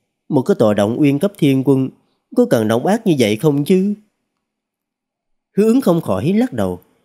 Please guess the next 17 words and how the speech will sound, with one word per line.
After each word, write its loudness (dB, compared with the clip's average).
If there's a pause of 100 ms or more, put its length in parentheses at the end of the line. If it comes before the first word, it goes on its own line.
(180)
nhìn 0
về 0
phía 0
thi 0
thể -2
nữ -2
tiên 0
nằm -6
ngổn -4
ngang -2 (340)
khắp -4
cả 0
khu 2
vực -4
u 2
ám 0
này, -4